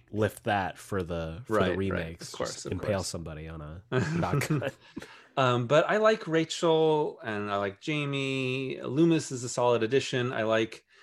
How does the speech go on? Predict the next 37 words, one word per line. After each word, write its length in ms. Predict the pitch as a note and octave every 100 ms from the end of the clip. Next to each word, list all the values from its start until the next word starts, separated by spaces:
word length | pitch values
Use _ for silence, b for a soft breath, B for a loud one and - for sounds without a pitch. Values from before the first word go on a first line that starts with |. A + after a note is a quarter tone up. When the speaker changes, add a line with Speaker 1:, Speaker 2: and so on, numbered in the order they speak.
| b b
Speaker 2:
burned 320 | C#3 D#3+ E3
up, 240 | C3+ C3 - _ -
bandaged 420 | B2 C3+ C#3+ -
Michael, 420 | C#3 C#3 C#3+ C#3+
the 80 | A#2+
way 120 | A#2
he 140 | A2+ A#2+
looks 280 | A#2+ A#2+ -
before 320 | A#2+ - A#2
he's 160 | A2 G#2
got 80 | F2
Speaker 1:
Right. 160 | F#2+ E2
Speaker 2:
the, 80 | G2
the 140 | G#2
mask 420 | G#2+ D3+ D3+ - -
back. 460 | C3+ C3+ C3 - -
Um, 580 | G#2 G2 F#2 F#2 F2+ F2 b b b b b -
it 100 | F3
is 180 | E3+ -
funny 240 | C#3 C3+
that 260 | A#2+ A2+ A2
they're, 200 | A2+ B2+
they're 140 | A2+
both 220 | G2+ A2
still 220 | - A2 G2
alive. 460 | G2 F#2+ G2 G2 - G#2+
Um, 40 | -
Speaker 1:
Somehow. 1000 | F#3+ E3+ C#3+ A#2 B2+ F#2+ F2 C#2+ - - -
Speaker 2:
Lu-, 140 | C#3
Speaker 1:
And 120 | B2+ B2+
that 120 | D#3
Speaker 2:
Loomis 140 | -
Speaker 1:
Loomis 300 | D#3+ E3+ D3+
Speaker 2:
is 60 | C#3
Speaker 1:
is 40 | A#2+
Speaker 2:
like, 40 |
Speaker 1:
basically 460 | B2+ A#2+ - B2+